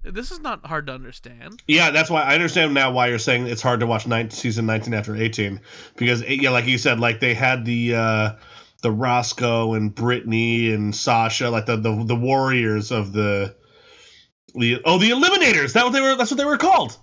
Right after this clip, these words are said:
Speaker 1: The Eliminators. There we
Speaker 2: There it is. I'm glad I found it. And they had so much fun with it. And, like, yeah, like, Brittany just dressing up in jumpers and Rocco with his fucking sport coats. Like, they look great all the time. They're having a blast.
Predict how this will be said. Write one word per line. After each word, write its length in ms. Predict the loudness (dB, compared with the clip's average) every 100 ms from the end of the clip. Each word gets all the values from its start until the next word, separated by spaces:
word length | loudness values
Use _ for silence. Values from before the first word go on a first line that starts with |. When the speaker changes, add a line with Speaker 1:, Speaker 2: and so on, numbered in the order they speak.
| -16
Speaker 1:
The 120 | -10 -8
Eliminators. 680 | -8 -8 -8 -8 -10 -16
There 120 | -8 0
we 40 |
Speaker 2:
There 360 | 4 4 4 4
it 80 | 4
is. 260 | 4 2
I'm 120 | 0 2
glad 220 | 4 4
I 100 | 2
found 340 | 0 -2 -2
it. 180 | -10 -14 -20 -20 -20 -20 -20 -20 _ _ 0
And 140 | 2
they 120 | 4 4
had 260 | 2 0
so 360 | 0 2 2 2
much 200 | 0 0
fun 280 | 2 2 2
with 200 | -2 -2
it. 200 | -6 -8 _ _ -20 -6
And, 180 | 0 2
like, 200 | 2 2
yeah, 140 | 2 2
like, 220 | 0 -2
Brittany 300 | -2 0 0
just 380 | 2 0 0 -2
dressing 340 | 0 0 0
up 180 | 0 0
in 180 | -2 -2
jumpers 640 | 2 2 2 0 0 0
and 200 | -2 0
Rocco 420 | 2 2 2 0
with 220 | 2 0 0
his 160 | -4
fucking 340 | -2 -4 -4 -6
sport 380 | 0 2 0 0
coats. 440 | 2 2 0 0
Like, 140 | -2 0
they 100 | -2
look 200 | -2 -2
great 280 | 0 0
all 120 | 0 -4
the 80 |
time. 140 | -2 -2
They're 100 | 0
having 200 | -2 -4
a 40 |
blast. 720 | -4 -2 0 0 -2 -6 -14